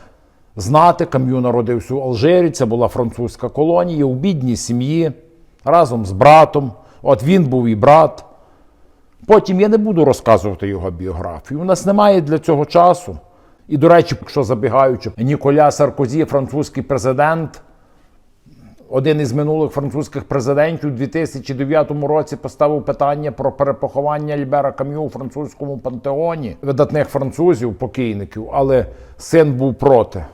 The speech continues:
Дочка вагалася, син був проти, і поки що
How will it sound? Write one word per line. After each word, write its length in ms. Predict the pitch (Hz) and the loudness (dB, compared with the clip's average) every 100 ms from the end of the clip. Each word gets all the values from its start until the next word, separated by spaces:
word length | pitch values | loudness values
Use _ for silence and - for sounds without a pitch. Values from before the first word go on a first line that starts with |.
| _ _ _ _ _ _ _ _ _ _ | _ _ _ _ _ _ _ _ _ _
Дочка 440 | 101 131 - 151 123 | -6 -6 2 6 8
вагалася, 600 | 117 127 170 165 - 139 | 8 6 6 4 -2 -6
син 260 | 143 127 | -4 -4
був 160 | 113 110 | -4 -6
проти, 460 | 127 156 165 156 143 - _ _ _ | 2 4 4 -2 -8 -16 _ _ _
і 80 | 127 | -4
поки 300 | 139 - 123 | -4 -2 -4
що 340 | - 151 139 | 4 4 4